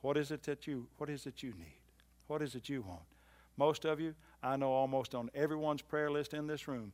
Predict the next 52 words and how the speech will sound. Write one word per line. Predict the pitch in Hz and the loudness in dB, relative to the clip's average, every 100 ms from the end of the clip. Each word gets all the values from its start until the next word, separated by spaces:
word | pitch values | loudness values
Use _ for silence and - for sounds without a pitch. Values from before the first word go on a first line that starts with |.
| - - | -16 -4
there's | 120 117 | -2 0
a | |
loved | 127 139 113 | 4 4 4
one | 107 101 | -2 -8
you | 104 | -6
want | 117 113 | -8 -8
to | 110 | -8
be | 120 | -8
saved. | - 107 92 - - - - - - - | -8 -8 -12 -20 -20 -20 -20 -20 -12 -6
There's | 127 | -2
a | 127 | 2
loved | 139 139 | 4 4
one | 110 101 | 2 -6
you | 117 | -6
want | 120 120 | -6 -6
to | 120 | -6
be | 127 | -4
healed. | 113 131 101 90 - - - - | -4 -6 -8 -16 -20 -20 -16 -4
There's | 117 117 | -4 -2
a | |
wa-, | 107 107 120 - | -4 -2 -4 -4
a | 110 | -6
wayward | 101 110 147 147 147 | -2 2 4 2 2
child. | - 147 113 98 | 6 6 6 0
There's | 104 | -4
one | 113 127 | -4 0
of | |
those | 135 139 117 | 2 2 0
wild | 92 92 104 131 139 147 143 | -4 0 4 8 8 8 6
kids | - 156 123 95 | 4 4 4 0
out | 104 95 | -4 -2
there | 120 98 - - _ - - - | -2 -2 -6 -20 _ -20 -18 -4
acting | 110 120 - 135 | 0 0 0 -4
stupid, | 123 151 139 160 - - - | -2 -2 -2 -6 -18 -20 -8
doing | 123 117 | -6 -4
something | 123 113 104 | -4 -4 -6
that | 95 | -6
you | 117 135 | -2 0
know | 135 135 | 2 2
he | 139 | 0
shouldn't | 131 151 135 | 0 0 2
do, | 139 143 | 2 2
wasn't | 131 139 127 | 0 -2 2
trained | 151 147 143 | 2 2 -2
to | |
do, | 135 131 92 - - - - | -2 -2 -4 -14 -20 -20 -12
should, | - 139 131 - | -4 -4 -4 -8
shouldn't | - 139 | -4 0
be | 147 | 4
living | 143 147 | 6 6
his | 139 | 6
life. | 143 | 4